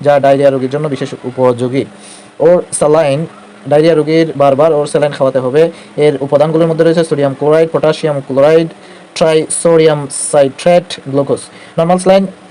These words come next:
সোডিয়াম ক্লোরাইডের শূন্য দশমিক নয় পার্সেন্ট জলীয় দ্রবণকে নরমাল স্যালাইন, স্যালাইন বলে।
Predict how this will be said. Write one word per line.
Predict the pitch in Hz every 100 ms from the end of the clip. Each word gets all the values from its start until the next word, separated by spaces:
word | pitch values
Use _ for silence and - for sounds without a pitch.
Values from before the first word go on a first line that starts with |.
| - -
সোডিয়াম | 180 180 180
ক্লোরাইডের | 180 160 160 165 170 156
শূন্য | 165 151
দশমিক | 147 151 147 135
নয় | 135 135 135
পার্সেন্ট | 151 151 175 156
জলীয় | 143
দ্রবণকে | 131 131 151 143 147
নরমাল | 139 139 139
স্যালাইন, | 135 131 -
স্যালাইন | - 135 139 151 131
বলে। | 135